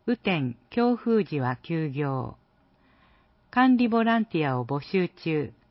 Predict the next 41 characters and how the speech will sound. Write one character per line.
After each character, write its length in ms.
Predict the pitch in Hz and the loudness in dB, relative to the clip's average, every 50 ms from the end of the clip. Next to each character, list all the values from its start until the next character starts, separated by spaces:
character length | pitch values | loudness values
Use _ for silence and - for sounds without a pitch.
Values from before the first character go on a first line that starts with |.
| _ _ _ _ _ _ _ _ _ - | _ _ _ _ _ _ _ _ _ -6
希 140 | - 226 208 | -4 0 2
望 180 | 247 247 247 | 2 2 0
者 180 | - - 214 175 | 0 -2 -2 0
は 200 | 156 151 139 - - | 0 0 -2 -4 -6
地 160 | - - 240 254 | -4 -2 0 0
域 220 | 226 - 240 233 | 0 0 -2 -2
づ 140 | 208 208 214 | -2 -2 -2
く 120 | - 220 | 0 0
り 140 | 202 208 185 | 0 0 -2
課 220 | - - 190 175 | -2 -2 0 0
へ 140 | 160 165 156 - | 0 0 -2 -2
お 80 | 147 156 | -6 -6
問 260 | - - 165 160 156 | -4 -4 -2 -2 -2
い 40 | 156 | -2
合 100 | 147 143 | -2 -4
わ 80 | 143 139 | -4 -6
せ 160 | - 156 - | -8 -10 -10
く 100 | - 139 | -8 -8
だ 140 | - 131 120 | -8 -8 -8
さ 180 | - - 123 | -8 -8 -10
い。 100 | 120 123 - _ _ _ _ _ _ _ _ _ _ _ _ _ _ _ _ _ _ _ _ _ _ _ _ _ _ _ _ _ _ _ - | -10 -10 -14 _ _ _ _ _ _ _ _ _ _ _ _ _ _ _ _ _ _ _ _ _ _ _ _ _ _ _ _ _ _ _ -6
写 120 | 226 226 220 | -4 -4 -4
真、 420 | - - 240 240 226 202 - - - _ _ _ - | -2 0 2 2 2 0 -2 -6 -14 _ _ _ -4
名 220 | 202 214 220 226 | -2 0 0 -2
刺 200 | 220 - - 202 | -2 -4 -6 -4
代。 300 | 170 185 180 175 151 - _ _ _ _ _ _ _ _ _ _ _ _ _ _ _ _ _ _ _ _ _ _ _ _ _ | -2 0 0 0 -2 -4 _ _ _ _ _ _ _ _ _ _ _ _ _ _ _ _ _ _ _ _ _ _ _ _ _
プ 60 | - | 2
ー 140 | 277 277 277 | 2 4 4
ル 140 | 247 262 254 | 4 2 2
サ 200 | - - 254 247 | 2 2 2 2
イ 80 | 233 208 | 2 2
ド 140 | 202 190 | 0 0
で 260 | 165 165 170 - - - - - | 0 0 -2 -4 -6 -10 -10 -2
三 180 | - 233 254 262 | 2 2 2 2
組 300 | - - 262 247 254 254 | 2 2 2 4 4 4
ほ 160 | - 247 240 | 2 2 2
ど 100 | 226 233 | 2 2
の 200 | 226 226 220 - | 2 2 2 2
親 220 | 226 226 214 208 190 | 2 2 2 2 0
子 160 | - 175 165 | -2 -4 -2
が 200 | 156 156 151 | -2 -2 -4